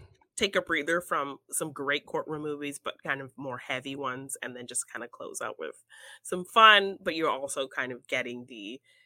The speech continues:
the essence of what a courtroom movie depicts, and you're following the case, and you're sitting with these people trying to figure it out, and, you know, so you have all those procedural type elements, but, but you're also getting some fun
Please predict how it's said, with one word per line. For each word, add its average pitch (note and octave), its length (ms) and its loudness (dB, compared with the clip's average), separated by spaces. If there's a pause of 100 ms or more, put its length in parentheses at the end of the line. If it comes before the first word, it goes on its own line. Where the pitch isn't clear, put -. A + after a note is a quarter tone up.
(260)
the C3 380 -12 (540)
essence C#3 460 0
of C3 240 -4 (240)
what C#3+ 400 0
a C3+ 60 -2
courtroom C#3 440 -2
movie C3 200 -8
depicts, - 520 -6
and A#2+ 120 -10
you're A#2 100 -10
following B2 440 -2
the A#2 80 -10
case, A#2 420 -4
and A#2 100 -8
you're A#2 220 -8 (320)
sitting C#3 300 0
with B2+ 140 -6
these B2 200 -8
people B2 340 -6
trying A#2+ 300 0
to A#2+ 60 -6
figure B2 360 -2
it A#2+ 80 2
out, A2+ 380 0
and, F2+ 220 -6 (280)
you F3 100 10
know, C#3+ 200 8
so - 120 0
you F3 100 -4
have F3+ 280 10
all D3 100 8
those C3+ 160 2
procedural C3 540 0
type - 300 -2
elements, B2 720 0 (140)
but, - 180 0 (120)
but B2 200 2
you're A#2+ 180 -2
also A#2+ 260 -6
getting G#2 300 -8
some A#2 360 -10 (720)
fun A#2+ 440 -2